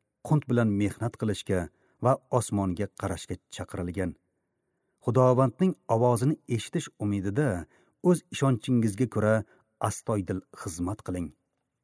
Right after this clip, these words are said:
Yaxshi, mehribon va sodiq qul sifatida. Keng saviya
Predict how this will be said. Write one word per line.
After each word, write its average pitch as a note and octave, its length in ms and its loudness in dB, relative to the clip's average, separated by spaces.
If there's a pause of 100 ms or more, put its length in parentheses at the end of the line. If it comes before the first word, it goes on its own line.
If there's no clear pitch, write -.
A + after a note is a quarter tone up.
(220)
Yaxshi, F#2 480 -2 (680)
mehribon G2+ 760 -2 (300)
va F#2 200 -4 (280)
sodiq F2+ 540 -6 (160)
qul F2+ 340 -10
sifatida. F2 520 -10 (1500)
Keng F#3+ 320 6
saviya B2 640 0